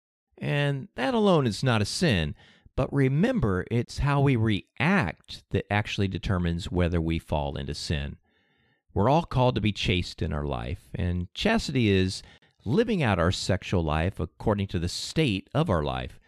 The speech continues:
So regardless if someone is attracted to a person of the opposite sex or to someone of the same sex, we should never be taking part in a sexual or romantic relationship with anyone until we're married. And remember,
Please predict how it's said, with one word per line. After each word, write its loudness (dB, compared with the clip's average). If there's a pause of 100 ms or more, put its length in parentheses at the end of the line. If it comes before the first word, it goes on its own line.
(440)
So 0
regardless 0
if 2
someone 0
is -2
attracted 0
to -2
a 0
person -2
of -4
the -2
opposite -4
sex -6 (580)
or -2
to -2
someone -6
of -8
the -8
same -2
sex, -8 (520)
we -2
should -2
never 0
be -4
taking -2
part -2
in -2
a -2
sexual -2
or 2
romantic -4
relationship -4 (440)
with -4
anyone -2
until -6
we're 0
married. -2 (240)
And 0
remember, 0